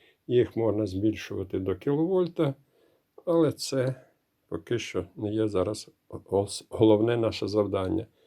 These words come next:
Сьогодні я продемонстрував, що енергію з коливального контура можна знімати. Яка вона там є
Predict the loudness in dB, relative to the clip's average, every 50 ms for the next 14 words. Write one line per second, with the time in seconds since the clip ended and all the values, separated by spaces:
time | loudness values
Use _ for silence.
0 | _ _ _ _ _ _ _ _ -18 -10 -4 -2 0 0 0 0 -2 -4 -4 -2
1 | -2 -2 -2 0 0 2 2 2 0 0 -2 0 2 4 4 4 2 -2 -6 -4
2 | 0 2 2 4 4 2 2 0 -2 -2 -4 -6 -6 -4 0 0 2 4 4 4
3 | 4 2 0 0 -2 -2 0 0 0 0 0 -2 -6 -4 -4 -4 -4 -4 0 2
4 | 4 4 4 4 2 0 -2 -2 -2 -2 -2 -2 0 0 0 -2 -2 -2 -2 -2
5 | -2 -2 -4 -10 _ _ _ _ _ _ _ _ _ _ _ 2 4 4 4 4
6 | 4 4 4 4 2 0 0 -2 -2 -2 -4 -2 -2 -2 -2 0 0 0 0 -2
7 | -8